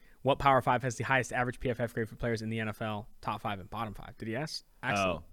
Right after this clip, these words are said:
Speaker 2: yeah, this one I included 'cause I didn't wanna feel like we forgot about him, but, um, I don't even know how to go look up that sort of thing.
Speaker 1: You should just listed five <laughs> random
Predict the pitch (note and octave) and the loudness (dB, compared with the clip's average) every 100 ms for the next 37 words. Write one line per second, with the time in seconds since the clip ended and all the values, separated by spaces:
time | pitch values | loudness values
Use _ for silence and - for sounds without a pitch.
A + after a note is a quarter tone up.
0 | - - G#2+ G#2+ A#2 B2 C3+ A#2 G2+ G2 | -20 -4 2 4 4 2 4 4 4 2
1 | G2 F#2+ F#2 F#2 G2 F#2+ F#2 F2 - F#2 | 0 0 -2 -2 -2 0 0 -2 -4 -4
2 | F2 F2+ F#2 E2+ D#2+ D#2+ D#2 D#2+ D#2+ F2 | -4 -6 -6 -4 -2 -4 -4 -6 -4 -4
3 | D#2 - - - D#2+ D2 C2+ C#2+ - - | -4 -10 -20 -16 -12 -10 -10 -12 -16 -20
4 | - F2+ F2+ F2 D#2 C2+ D2+ C2 C2 B1+ | -8 -4 -2 -2 -6 -8 -10 -10 -14 -16
5 | - - - F2+ D#2+ - - - - - | -20 -20 -16 -14 -12 -14 -14 -16 -14 -16
6 | B1 - - - B2+ D#3 C3 C#3+ A#2 A#2+ | -16 -16 -16 -10 -4 -2 0 -2 0 0
7 | - - G#2+ G#2+ A2 - C4 | -2 -4 -4 0 4 6 6